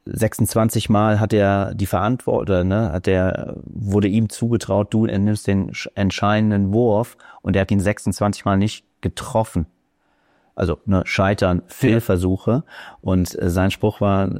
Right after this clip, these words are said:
Speaker 1: ähm, „Ich hatte schon mehr Fehlversuche, als du überhaupt Versuche hattest, was
Speaker 2: Geil.
Speaker 1: zu unternehmen.“
Speaker 2: Ja.
Speaker 1: Und, äh, das drückt das ja auch so aus, ne? Wenn, wenn du viel machst, da gehören halt, also, ne, ich bin auch kein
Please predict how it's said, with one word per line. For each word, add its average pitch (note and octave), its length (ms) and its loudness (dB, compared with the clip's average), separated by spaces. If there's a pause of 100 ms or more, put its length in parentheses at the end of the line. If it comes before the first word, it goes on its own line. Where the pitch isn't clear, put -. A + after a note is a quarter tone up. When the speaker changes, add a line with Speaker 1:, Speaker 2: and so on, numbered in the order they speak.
(140)
Speaker 1:
ähm, F#2 260 0 (500)
„Ich - 140 -4
hatte A2 140 0
schon G2 300 0 (160)
mehr G2+ 480 2
Fehlversuche, A#2 960 0 (340)
als - 320 -6
du G#2+ 240 2
überhaupt G2 540 0 (100)
Versuche G2 480 -2
hattest, F#2 300 -2
was F#2+ 140 0
Speaker 2:
Geil. B2 160 2
Speaker 1:
zu A2+ 40 2
unternehmen.“ F#2+ 500 0 (140)
Speaker 2:
Ja. A#2 180 2 (760)
Speaker 1:
Und, F#2 480 2
äh, F2+ 320 2 (180)
das - 460 -2 (100)
drückt - 240 -2
das F#2 140 0
ja E2+ 100 2
auch G2+ 140 0
so - 100 -4
aus, F2 220 -2
ne? F#2+ 160 0
Wenn, F2 120 -2
wenn F#2+ 120 4
du F#2+ 80 2
viel G#2 240 0
machst, G2+ 380 -2
da A2 100 0
gehören G#2+ 260 2
halt, F2+ 160 0
also, F#2 320 2
ne, G2 240 0 (480)
ich - 160 -6
bin A#2+ 140 2
auch - 180 -4
kein A#2 300 0